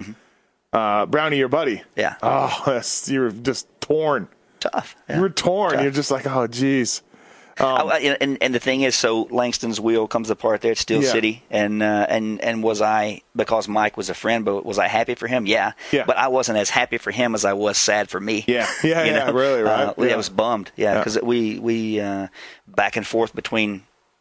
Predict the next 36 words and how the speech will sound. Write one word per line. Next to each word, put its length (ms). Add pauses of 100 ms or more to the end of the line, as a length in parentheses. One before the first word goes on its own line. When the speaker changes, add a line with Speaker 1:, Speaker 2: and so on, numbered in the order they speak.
(120)
Speaker 1:
Travis 520
and 480 (120)
Langston, 520
we'd 120
led 200
that 160
championship, 600 (200)
Speaker 2:
Yeah. 80
Speaker 1:
you 60
know, 60
the 120
entire 420
year, 420
Speaker 2:
Yeah. 120 (100)
Speaker 1:
and 140
then 300
came 240
down 260
to 100
the 100
final 460 (100)
round 360
and 80
lost 240
it. 80
So 140
that, 140
yeah, 120
that 100
was 100
tough. 280 (160)
Speaker 2:
Um, 240
as 100
bad 300
as, 200 (100)
not 300